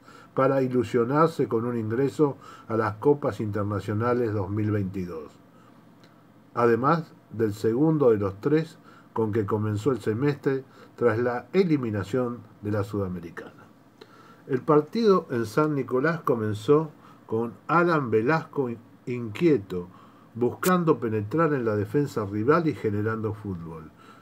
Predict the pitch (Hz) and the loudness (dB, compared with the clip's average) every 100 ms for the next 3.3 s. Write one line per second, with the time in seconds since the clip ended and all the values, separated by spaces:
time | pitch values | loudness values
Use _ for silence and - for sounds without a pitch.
0 | - - 127 127 123 165 160 143 107 151 | -20 -6 -2 -2 0 2 4 4 6 6
1 | 156 143 117 117 113 107 104 104 101 95 | 6 4 2 0 0 -4 -2 -2 -2 0
2 | 156 151 104 104 135 143 143 123 110 98 | 0 2 0 0 -2 0 0 0 0 -2
3 | 98 82 | -2 -4